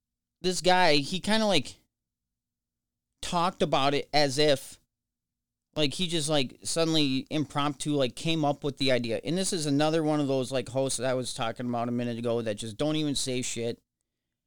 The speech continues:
Just, just, just say the, you know, the regular fucking talking points, just the regular, like,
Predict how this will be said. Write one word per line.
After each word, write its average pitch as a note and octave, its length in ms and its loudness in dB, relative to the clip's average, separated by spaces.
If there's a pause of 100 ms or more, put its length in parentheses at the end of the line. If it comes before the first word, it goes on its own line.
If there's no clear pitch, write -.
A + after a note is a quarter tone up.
(260)
Just, D3 240 -2
just, D3 240 -2 (140)
just C#3 240 -4
say D#3+ 240 4
the, D3+ 260 -4
you C#3 120 -2
know, B2+ 100 0
the A#2+ 120 -2
regular C#3 540 2
fucking C3+ 380 -2
talking A#2+ 400 -4
points, B2 400 -4
just A#2+ 200 -6
the A#2 60 -10
regular, C3 540 0
like, A#2 380 -2